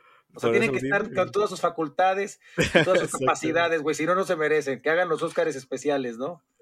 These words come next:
Speaker 2: Exactamente, güey.
Speaker 1: No,
Speaker 2: Porque
Speaker 1: seas mamón, güey. Puta madre.
Speaker 2: Nah, pues es una pinche referencia, güey, así. O sea, es, es un sordo actuando de sordo, ¿no? O sea, está haciendo el mismo, güey.
Speaker 1: Dentro de esos nominados a mejor película, bueno, Coda, eh, resultó ganadora por encima de Dune,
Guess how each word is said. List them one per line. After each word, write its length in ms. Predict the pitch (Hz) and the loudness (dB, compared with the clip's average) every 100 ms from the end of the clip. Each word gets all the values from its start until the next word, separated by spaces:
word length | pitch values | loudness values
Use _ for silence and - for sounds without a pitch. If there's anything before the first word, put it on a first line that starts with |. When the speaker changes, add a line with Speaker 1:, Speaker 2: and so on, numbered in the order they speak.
| _ | _
Speaker 2:
Exactamente, 840 | 107 98 101 - 98 98 107 - 95 | -10 -8 -10 -8 -10 -10 -14 -14 -14
güey. 160 | 92 170 | -14 -16
Speaker 1:
No, 80 | 240 | -14
Speaker 2:
Porque 240 | 101 - 104 | -12 -10 -10
Speaker 1:
seas 220 | 104 - | -12 -12
mamón, 360 | - - - - - | -16 -14 -16 -16 -20
güey. 140 | - _ _ _ _ | -20 _ _ _ _
Puta 160 | - 104 | -18 -14
madre. 120 | 104 120 127 127 | -10 -8 -8 -8
Speaker 2:
Nah, 60 | |
pues 220 | 104 107 | -10 -8
es 160 | 110 110 | -8 -8
una 220 | 135 117 | -6 -6
pinche 320 | 107 110 - 113 92 | -8 -10 -8 -6 -6
referencia, 560 | 90 92 95 98 110 107 | -6 -8 -8 -8 -8 -10
güey, 240 | 92 98 95 | -10 -14 -18
así. 280 | 101 98 - _ 107 | -18 -18 -20 _ -12
O 80 | |
sea, 80 | 104 | -10
es, 120 | 98 | -8
es 140 | 95 104 | -10 -12
un 80 | 104 | -6
sordo 240 | 117 107 | -4 -4
actuando 340 | 101 107 101 | -8 -10 -8
de 60 | 101 | -8
sordo, 340 | - 170 139 | -8 -12 -12
¿no? 120 | 113 139 | -16 -18
O 40 | |
sea, 100 | 120 | -18
está 120 | - | -14
haciendo 260 | 107 110 104 | -12 -10 -10
el 80 | 101 | -10
mismo, 300 | 110 - 95 | -14 -16 -20
güey. 140 | 90 _ _ _ _ _ _ | -20 _ _ _ _ _ _
Speaker 1:
Dentro 260 | 151 156 165 | -6 -2 2
de 140 | 170 | 2
esos 280 | 190 226 202 | 4 2 0
nominados 520 | 170 151 156 170 180 | -4 -4 0 0 0
a 40 | 160 | -2
mejor 300 | 147 165 165 | -2 -2 -2
película, 440 | 151 165 196 175 | -4 -4 -2 0
bueno, 360 | 151 143 131 - | 2 0 -4 0
Coda, 480 | 160 175 180 175 123 | 2 2 2 0 -2
eh, 800 | 131 127 123 120 117 113 110 104 _ _ _ _ _ - | -4 -4 -4 -4 -2 -2 -4 -8 _ _ _ _ _ -10
resultó 360 | 143 151 180 | -6 -4 -2
ganadora 480 | 190 175 180 202 196 | 0 2 2 2 2
por 160 | 156 139 | 0 -2
encima 320 | 135 156 139 | -4 -4 -2
de 220 | 127 123 | -2 -4
Dune, 460 | 147 175 185 185 | -4 -4 -6 -10